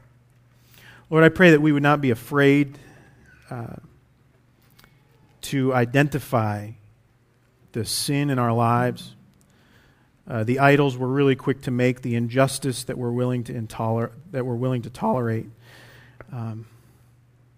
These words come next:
Lord, I pray that you would help us to confront the sin even in our own hearts, because we are filled with so much hope that you are the one, you are the one who can heal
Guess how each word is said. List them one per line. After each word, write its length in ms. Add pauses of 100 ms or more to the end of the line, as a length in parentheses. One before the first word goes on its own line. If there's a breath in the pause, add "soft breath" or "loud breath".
(680)
Lord, 180
I 60
pray 200
that 80
you 100
would 80
help 180
us 120
to 120
confront 720 (180)
the 80
sin 380
even 260
in 100
our 140
own 120
hearts, 460 (1600)
because 200
we 120
are 80
filled 240
with 100
so 160
much 200
hope 260 (1300 soft breath)
that 120
you 380
are 180
the 80
one, 320
you 320
are 160
the 80
one 280
who 100
can 220
heal 440